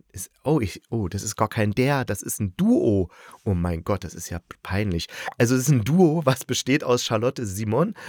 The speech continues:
und Toben Piel. Und die beiden ar-, arbeiten, äh, als Musik- und Performance-Duo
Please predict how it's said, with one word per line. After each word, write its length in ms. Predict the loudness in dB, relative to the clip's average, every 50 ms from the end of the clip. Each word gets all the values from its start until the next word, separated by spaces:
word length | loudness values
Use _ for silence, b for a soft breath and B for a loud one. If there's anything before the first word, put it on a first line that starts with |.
| B B B
und 380 | 2 2 2 2 -2 -6 -12 -6
Toben 380 | -2 0 0 0 0 -2 -4
Piel. 420 | -6 -6 -2 2 2 2 2 0 B B B B B B _
Und 220 | -4 -4 -4 -4
die 100 | -6 -6
beiden 400 | -2 0 0 2 2 0 -2 -4 -6 -8 -10 -8
ar-, 180 | -6 -6 -6 -6 -6
arbeiten, 520 | -4 -2 0 0 0 0 -2 -2 -4 -4 -8 -10 -8 -6
äh, 40 | -4
als 640 | -2 -2 -2 -4 -4 -4 -6 -6 -6 -10 -10 -14 _ _
Musik- 360 | -2 0 0 2 0 0 -2 -2
und 80 | -2
Performance-Duo 920 | 0 -2 2 2 4 4 4 2 -2 -4 -6 -6 -4 -4 -2 -2 -2 -4 -6